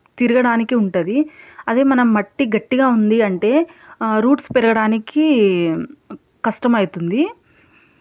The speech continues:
ఇదే విధంగా ప్రతి ఒక్క చెట్లకి ఇచ్చేస్తున్నాను. మనం మొదల దగ్గర కాకుండా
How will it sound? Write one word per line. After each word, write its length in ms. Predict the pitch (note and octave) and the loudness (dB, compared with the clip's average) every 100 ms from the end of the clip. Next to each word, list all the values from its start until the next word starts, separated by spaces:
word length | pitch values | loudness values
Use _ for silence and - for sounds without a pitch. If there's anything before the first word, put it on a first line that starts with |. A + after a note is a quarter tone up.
| _ | _
ఇదే 200 | B3 C4+ | 0 2
విధంగా 280 | B3+ A#3 C4 | 2 2 0
ప్రతి 260 | C#4 B3 A3+ | -2 0 0
ఒక్క 320 | G#3 G#3+ G#3 A3 | 0 -4 -2 -2
చెట్లకి 260 | A3+ A#3+ | -2 -4
ఇచ్చేస్తున్నాను. 640 | G#3+ G#3 - F#3 E3+ G3 C#4+ | -2 -4 -4 -4 -4 0 2
మనం 340 | C4+ A#3+ G#3+ | 2 2 2
మొదల 280 | G3+ G#3 C#4 | 2 2 2
దగ్గర 260 | C4+ G3+ | 0 0
కాకుండా 600 | G3+ F3 E3+ F3+ F3+ C#4+ | -2 -2 -4 -6 -4 -2